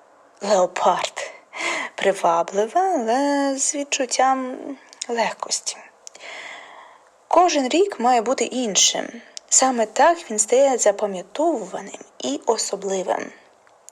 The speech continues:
Коли ти обираєш колір да-, для свого року, він стає для тебе везучим. Ти починаєш вірити у свою легкість і пер-, перестаєш зосереджуватися на втраті часу,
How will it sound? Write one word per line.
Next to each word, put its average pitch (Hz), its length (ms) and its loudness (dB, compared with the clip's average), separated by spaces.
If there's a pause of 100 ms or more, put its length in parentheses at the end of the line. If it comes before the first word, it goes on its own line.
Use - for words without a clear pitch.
(420)
Коли 320 220 4
ти 285 120 6
обираєш 233 460 4
колір 330 420 2
да-, 185 180 4
для 196 240 2
свого 196 440 2
року, - 380 -2 (840)
він 285 160 0
стає 233 440 2
для 190 160 0
тебе 214 600 2 (160)
везучим. 262 600 -2 (960)
Ти 302 80 4
починаєш 294 580 0
вірити 226 420 0
у 196 40 -2
свою 190 360 -4
легкість 226 600 -4
і 190 40 -10
пер-, - 220 -6 (240)
перестаєш 233 760 2
зосереджуватися 202 840 -2
на 196 240 0 (520)
втраті 208 720 2
часу, - 600 -2